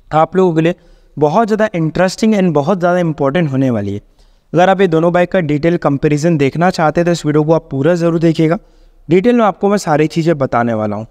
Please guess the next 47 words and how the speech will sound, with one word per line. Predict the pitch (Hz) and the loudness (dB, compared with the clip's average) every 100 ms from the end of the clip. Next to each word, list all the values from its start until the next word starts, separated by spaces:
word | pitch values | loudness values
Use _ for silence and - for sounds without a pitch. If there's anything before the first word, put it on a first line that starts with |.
| - | -6
तो | |
चलिए | 147 190 220 | -2 0 0
फिर | 233 233 | 0 0
आज | - 151 - | 0 -2 -2
की | - | -4
इस | 185 | -4
वीडियो | 180 175 | -2 0
को | 175 | 0
शुरू | - 170 208 | -2 2 2
करते | 214 190 190 | 2 0 -2
हैं। | 190 - _ _ _ | -4 -6 _ _ _
अगर | - 151 | -2 -2
चैनल | - 143 151 | 0 0 0
पे | 156 151 | 0 0
पहली | 135 143 | 0 0
बार | 175 170 | 2 2
आए | 165 | 2
तो | 160 | 0
प्लीज़ | 165 185 208 | -2 -2 -2
सब्सक्राइब | 143 - 160 156 170 | -4 -4 0 0 0
करिएगा, | 175 170 170 180 | 0 2 2 0
बेल | 160 139 | 0 -2
के | 151 | 0
आइकन | 147 147 | 0 -2
को | - | -2
on | 147 190 | 0 2
कर | 202 | 2
लीजिएगा | 190 180 175 165 175 - _ _ - | 2 0 2 0 -2 -10 _ _ -2
ताकि | 151 - | 0 0
ऐसी | 196 143 139 | -2 -4 0
ही | 226 220 | 4 4
इंटरेस्टिंग | 180 160 175 214 | 2 0 -2 0
वीडियो | 202 190 | 0 2
के | |
नोटिफिकेशन | 185 139 135 185 196 185 170 180 | 0 0 0 0 2 0 2 0
भी | |
आप | 170 165 | 0 0
तक | 165 - | -6 -4
पहुँचते | 120 117 - | -6 -4 -2
रह | 190 | 0
सके | 170 151 - 160 - _ _ _ | -2 -4 -4 -4 -4 _ _ _
and | 165 | -2
आप | 165 143 151 | 0 0 0
मेरे | 151 135 | 0 0
वीडियो | 127 | 0
से | 123 | -2
अपडेट | 120 120 135 226 | -2 0 0 0